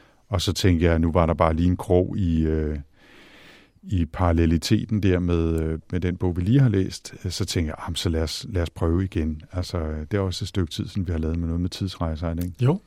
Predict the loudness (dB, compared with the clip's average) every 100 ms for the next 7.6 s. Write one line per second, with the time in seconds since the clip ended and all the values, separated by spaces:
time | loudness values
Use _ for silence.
0 | 0 2 4 4 6 4 6 6 6 4
1 | 4 4 4 4 2 4 6 6 6 4
2 | 2 4 4 4 4 0 2 2 2 0
3 | -2 0 -4 -4 -4 -6 -12 -16 -18 -18
4 | -18 -12 -4 0 2 2 4 6 6 6
5 | 8 8 8 8 8 8 8 8 6 6
6 | 6 6 6 8 8 8 6 6 6 4
7 | 2 0 2 -2 -4